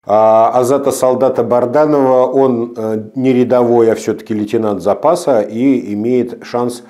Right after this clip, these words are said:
э, начать командовать на передовой целым,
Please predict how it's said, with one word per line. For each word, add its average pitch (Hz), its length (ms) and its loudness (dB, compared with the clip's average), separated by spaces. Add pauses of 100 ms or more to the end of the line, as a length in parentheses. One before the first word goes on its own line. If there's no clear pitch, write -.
(420)
э, 101 300 2
начать 107 400 -4
командовать 110 600 0
на 107 120 -2
передовой 107 560 0
целым, 110 460 0